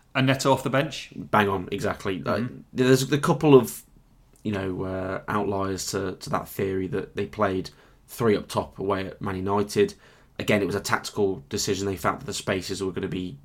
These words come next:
Speaker 2: out wide, and they, and Trincao actually had a very good game, or particularly very good first half that day.
Speaker 1: Mm-hmm.
Speaker 2: So there could be scope to change it, but having, you know, seen how Arsenal line up, they're unlikely to change how they line up. And, uh,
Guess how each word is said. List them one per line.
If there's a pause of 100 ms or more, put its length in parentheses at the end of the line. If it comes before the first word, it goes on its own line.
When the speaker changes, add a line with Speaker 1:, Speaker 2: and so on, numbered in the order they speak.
(160)
Speaker 2:
out
wide,
and
they, (120)
and
Trincao
actually
had
a
very
good (260)
game,
or
particularly
very
good
first
half
that
day.
Speaker 1:
Mm-hmm. (300)
Speaker 2:
So
there
could
be
scope
to
change
it,
but
having,
you
know,
seen
how
Arsenal
line
up, (640)
they're
unlikely
to
change
how
they
line
up.
And,
uh,